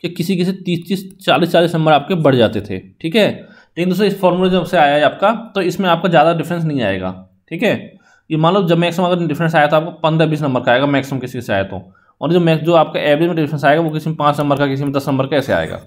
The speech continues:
ठीक है। तो देखिए यहाँ पर हमने देखा कि आपके अस्सी नंबर बैठे थे एक्चुअल, तो कितने हो गए आपके, ये आपके अट्ठासी बैठ गए। ठीक है, इस तरह से आप समझ सकते हो। तो दोस्तों उम्मीद करता हूँ ये सारा फॉर्मूला आपको अच्छे से समझ में आ गया होगा। और दोस्तों अभी भी कोई आप, आपके मन में कोई डाउट है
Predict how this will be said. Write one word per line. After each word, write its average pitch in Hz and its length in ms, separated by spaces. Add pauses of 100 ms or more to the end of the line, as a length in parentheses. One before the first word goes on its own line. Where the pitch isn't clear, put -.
(440)
ठीक 165 120
है। 160 80 (480)
तो 143 40
देखिए 170 180
यहाँ 156 140
पर 156 80
हमने 180 120
देखा 175 240 (300)
कि - 80
आपके 147 200
अस्सी 156 200
नंबर 170 220
बैठे 165 140
थे 170 120
एक्चुअल, 180 260
तो - 480
कितने 175 220
हो 170 100
गए 180 80
आपके, 170 220 (640)
ये 151 80
आपके 147 200
अट्ठासी 139 280
बैठ 110 140
गए। 104 180
ठीक 185 200
है, 208 60
इस - 80
तरह 160 100
से 170 80
आप 165 80
समझ 143 180
सकते - 260
हो। 104 80 (640)
तो 156 40
दोस्तों 165 180
उम्मीद 180 260
करता 190 160
हूँ 202 80
ये 202 80
सारा 180 280
फॉर्मूला 170 340
आपको 156 220
अच्छे 170 200
से 160 80
समझ 151 180
में 208 360 (180)
आ 110 140
गया 110 160
होगा। 101 240 (460)
और 151 100
दोस्तों 185 200
अभी 190 140
भी 190 80
कोई 196 140
आप, 175 260
आपके 156 320
मन 175 120
में 170 80
कोई 170 100
डाउट 151 300
है 202 140